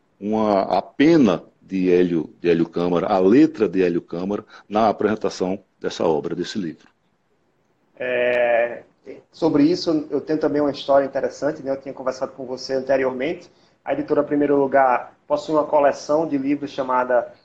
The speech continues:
Speaker 2: Grandes Craques R N, que nós, é, produzimos livros, reportagens sobre grandes nomes do, do futebol potiguar, não só jogadores, ex-jogadores, mas também profissionais que, que trabalham com futebol.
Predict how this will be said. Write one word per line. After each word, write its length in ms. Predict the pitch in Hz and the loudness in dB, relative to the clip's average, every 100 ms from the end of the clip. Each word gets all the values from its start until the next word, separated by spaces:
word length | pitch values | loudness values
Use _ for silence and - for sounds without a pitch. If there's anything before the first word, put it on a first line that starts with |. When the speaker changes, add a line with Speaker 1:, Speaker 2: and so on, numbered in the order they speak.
| _ _ | _ _
Speaker 2:
Grandes 360 | 131 147 165 - | -4 -2 -2 -4
Craques 440 | - 135 139 - | 0 0 0 -2
R 280 | 135 135 127 | 0 0 -2
N, 300 | 120 160 160 | -2 -4 -6
que 140 | - 139 | -8 -2
nós, 440 | 139 139 123 - | 0 0 -4 -8
é, 540 | 127 123 127 123 123 123 - _ _ - | -4 -2 -2 -2 -2 -6 -16 _ _ -4
produzimos 520 | 143 127 147 151 127 | -4 -2 -2 -2 0
livros, 280 | 160 151 143 | -2 -2 0
reportagens 920 | 151 151 139 - 139 135 135 120 - _ _ _ | -2 0 -2 2 2 2 0 -12 -18 _ _ _
sobre 720 | _ - 151 151 151 139 123 - | _ -2 0 0 0 0 -4 -8
grandes 280 | 151 190 131 | -4 -4 0
nomes 320 | 165 190 180 | 0 0 -2
do, 220 | 147 135 | -2 -4
do 120 | 127 135 | -6 -10
futebol 420 | 147 143 127 139 | -12 -6 0 0
potiguar, 480 | 139 131 120 135 156 | 0 -8 0 2 2
não 140 | 165 | 0
só 340 | - - 147 143 | -2 2 2 4
jogadores, 680 | 139 131 - 135 156 - 139 | 2 2 2 0 0 -2 -6
ex-jogadores, 720 | 131 131 123 120 147 151 - | -2 0 2 0 0 -2 -2
mas 220 | 131 - | -4 -2
também 520 | 139 127 139 135 - _ _ _ _ _ _ _ - | -4 0 -2 -2 -8 _ _ _ _ _ _ _ -4
profissionais 680 | 147 - 135 123 147 170 - | -4 -2 -2 0 0 -2 -6
que, 180 | 139 | -12
que 200 | 135 - | -12 -14
trabalham 460 | 143 127 120 139 143 | -6 -2 2 2 0
com 160 | 139 127 | -4 -8
futebol. 720 | 135 - 123 131 151 - | -10 -10 0 2 2 -4